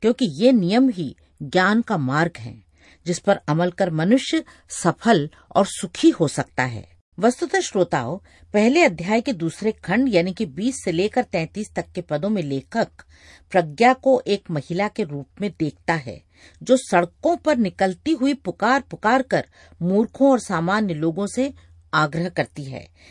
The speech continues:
कि वे ज्ञान का अर्जन करें। वह पूछती है कि कब तक वे अज्ञान के अंधेरे में डूबे रहेंगे, कब तक वे प्रकाश से छिपे रहेंगे। उसका दावा है कि वह उन सब लोगों में ज्ञान के बीज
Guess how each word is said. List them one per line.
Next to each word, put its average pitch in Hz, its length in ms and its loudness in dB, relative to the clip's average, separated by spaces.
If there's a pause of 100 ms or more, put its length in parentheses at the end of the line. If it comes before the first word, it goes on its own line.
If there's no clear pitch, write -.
(160)
कि 190 80 -4
वे 190 140 0
ज्ञान 165 440 0
का 180 160 -2
अर्जन 147 440 -4
करें। 175 400 -2 (500)
वह 233 80 4
पूछती 247 580 -4
है 277 160 4
कि 262 140 -8
कब 226 260 -4 (100)
तक 262 100 2 (100)
वे 226 100 2
अज्ञान 208 520 0
के 226 120 -2
अंधेरे 185 380 0
में 220 340 2 (300)
डूबे 190 360 2
रहेंगे, 139 480 0 (320)
कब 285 220 2
तक 302 200 2
वे 277 100 0
प्रकाश 208 500 -2
से - 380 -4
छिपे 226 420 4
रहेंगे। 143 560 -4 (460)
उसका 180 260 -2
दावा 147 400 0
है 202 380 0 (300)
कि 240 80 0
वह 254 120 4
उन 285 360 0
सब - 440 -2
लोगों 196 300 2
में 226 260 0
ज्ञान 214 380 0
के 226 160 -2
बीज 180 480 -4